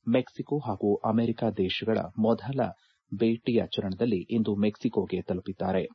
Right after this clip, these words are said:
ಇದೇ ತಿಂಗಳ ಇಪ್ಪತ್ತರವರೆಗೆ ಮೆಕ್ಸಿಕೋದಲ್ಲಿ ವಿವಿಧ ಕಾರ್ಯಕ್ರಮಗಳಲ್ಲಿ ಅವರು ಭಾಗವಹಿಸಲಿದ್ದಾರೆ. ಗ್ವಾಡಲಾಜಾರಾದಲ್ಲಿರುವಂತಹ ಪ್ರಮುಖ ಭಾರತೀಯ ಮಾಹಿತಿ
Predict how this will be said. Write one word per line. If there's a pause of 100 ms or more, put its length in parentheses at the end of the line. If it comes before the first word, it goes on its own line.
(300)
ಇದೇ
ತಿಂಗಳ
ಇಪ್ಪತ್ತರವರೆಗೆ
ಮೆಕ್ಸಿಕೋದಲ್ಲಿ (340)
ವಿವಿಧ
ಕಾರ್ಯಕ್ರಮಗಳಲ್ಲಿ
ಅವರು
ಭಾಗವಹಿಸಲಿದ್ದಾರೆ. (460)
ಗ್ವಾಡಲಾಜಾರಾದಲ್ಲಿರುವಂತಹ
ಪ್ರಮುಖ
ಭಾರತೀಯ
ಮಾಹಿತಿ